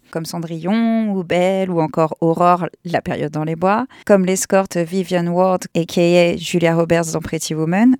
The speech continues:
ou Marisa Ventura, l'employée d'hôtel qu'incarne Jennifer Lopez dans Coup de foudre à Manhattan.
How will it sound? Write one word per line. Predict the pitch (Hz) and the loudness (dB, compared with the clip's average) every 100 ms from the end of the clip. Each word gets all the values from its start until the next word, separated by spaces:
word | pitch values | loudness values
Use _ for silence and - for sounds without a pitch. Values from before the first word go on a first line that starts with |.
| 185 | 0
ou | |
Marisa | 175 175 180 - 175 | 0 0 -2 -2 -2
Ventura, | 175 - 190 190 196 170 | -2 -2 0 2 2 0
l'employée | 165 160 170 175 | -4 -2 -4 -2
d'hôtel | 175 175 190 185 | -4 -2 0 -2
qu'incarne | 185 165 165 175 175 170 | -2 -6 -4 -4 -4 -4
Jennifer | 170 165 165 - | -4 -4 -2 -2
Lopez | 170 170 180 175 | -2 -2 -4 -2
dans | 185 | -6
Coup | 160 180 | -6 -12
de | |
foudre | - 196 180 | -8 -6 -4
à | 165 | -2
Manhattan. | 165 160 160 202 | -2 -4 0 2